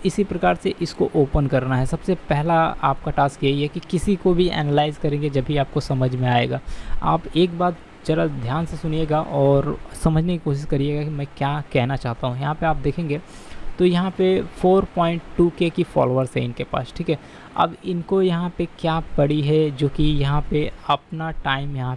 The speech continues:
पे waste करते हैं। सबसे ज़रूरी यहाँ पे सवाल ये है, सबसे अगर हम बात करें important question है कि ये इनको क्या पड़ी है जो ये अपना time waste कर रहे हैं। ये ज़रूर कोई ना कोई user होंगे जो कि यहाँ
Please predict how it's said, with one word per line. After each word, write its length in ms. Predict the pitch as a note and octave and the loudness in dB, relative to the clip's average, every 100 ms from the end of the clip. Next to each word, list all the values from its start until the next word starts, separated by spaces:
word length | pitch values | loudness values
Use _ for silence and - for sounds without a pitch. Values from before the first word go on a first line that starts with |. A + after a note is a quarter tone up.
| C#3 | -4
पे 80 | |
waste 360 | B2+ B2 B2 - | 0 2 0 -2
करते 360 | - B2 - C3 | -2 -2 -2 -4
हैं। 140 | B2+ | -4
सबसे 360 | - - - D#3 | -6 -8 -4 0
ज़रूरी 460 | D3 C#3+ C#3+ D3 | 0 2 2 2
यहाँ 260 | D3 C3 C#3 | 2 2 0
पे 100 | D#3 | -2
सवाल 360 | - B2+ C3 | 0 2 4
ये 160 | C3+ C#3 | 4 4
है, 60 | C#3 | 2
सबसे 420 | C#3 - C#3+ C3+ B2+ C3 | -2 -2 0 2 0 -4
अगर 260 | D3 B2+ C3+ | 0 2 2
हम 100 | C3 | 2
बात 160 | B2+ - | 0 0
करें 140 | C3+ | -4
important 440 | C3+ - E3+ E3+ D#3 | -4 0 0 0 0
question 360 | C#3+ - D#3+ | 0 0 -6
है 100 | C#3+ F3 - - - - | -6 -8 -16 -20 -14 -6
कि 60 | F3 | 0
ये 400 | D3+ E3+ F#3 - E3 | 2 2 0 -4 -6
इनको 260 | D3+ G3 F3 | -2 -2 -2
क्या 180 | - E3+ | -2 0
पड़ी 300 | E3+ D#3+ D3+ | 2 2 2
है 160 | D3+ D#3+ | 2 2
जो 160 | C#3+ | 4
ये 260 | D3 C#3 D3 | 2 2 0
अपना 380 | C#3+ C#3+ D3 D3 | 0 -2 -2 -2
time 340 | C#3 C3 C3 B2+ | 0 0 0 -2
waste 220 | C3 - | -2 -2
कर 140 | C3 | 0
रहे 100 | B2+ | 2
हैं। 80 | C3 | 2
ये 60 | C#3 | 4
ज़रूर 280 | D3 E3 F3+ | 4 4 2
कोई 180 | F3+ F3 | 0 -2
ना 80 | |
कोई 200 | E3+ F3 | 0 2
user 320 | D#3+ D3+ D3+ D#3 | 2 2 2 0
होंगे 260 | D#3 D#3 | 0 -2
जो 140 | D3 C#3+ | 0 -2
कि 160 | D#3 | -2
यहाँ 280 | D3+ C#3+ D3+ | -4 -4 -6